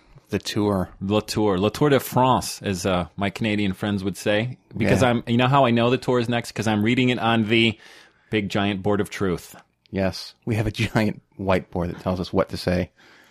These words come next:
Speaker 1: We don't think of these things. The board tells us.
Speaker 2: That's right. We, we just follow directions. We follow orders.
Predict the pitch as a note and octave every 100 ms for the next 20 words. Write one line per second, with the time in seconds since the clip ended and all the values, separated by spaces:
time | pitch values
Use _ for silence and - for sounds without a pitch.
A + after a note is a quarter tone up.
0 | - - C3+ D3 B2+ A#2 G2 F#2 F#2 F#2
1 | F#2 G2 F2+ F2+ F2 F2+ - - F#2+ G#2
2 | F#2 - G2+ F#2+ G2+ G#2 - G#2 F#2+ E2+
3 | F2 F2 - F2 F#2+ - F#2+ F2 E2 E2
4 | E2 E2 -